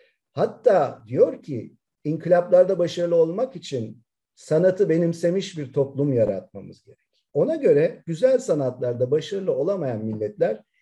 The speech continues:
ne yazık ki uygarlık yolunda mutlak suretle eksik kalacak, kendi tabiriyle medeniyet alanında yüksek insanlık sıfatıyla yer almaktan sonsuza dek mahrum kalacaklardır. İşte bu nedenle Atatürk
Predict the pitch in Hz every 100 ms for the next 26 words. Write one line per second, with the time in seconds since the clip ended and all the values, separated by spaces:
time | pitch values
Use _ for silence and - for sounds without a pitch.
0 | _ - 254 226 147 135 131 139 175 180
1 | 190 196 196 131 123 120 190 214 _ _
2 | _ - 165 254 175 147 - 139 123 123
3 | 123 107 - 170 - 196 185 202 214 _
4 | _ _ _ - 156 202 269 175 147 139
5 | 131 139 196 147 143 165 190 208 127 123
6 | 123 156 - 135 143 - - 262 - 170
7 | 160 151 175 160 170 185 190 - - -
8 | 127 135 131 123 151 190 139 127 123 117
9 | 185 214 - 156 156 147 180 170 131 170
10 | - _ 127 120 117 120 107 95 92 95
11 | _ _ _ _ _ _ _ _ _ _
12 | _ - 170 320 285 320 262 143 113 110
13 | 113 143 247 247 151 -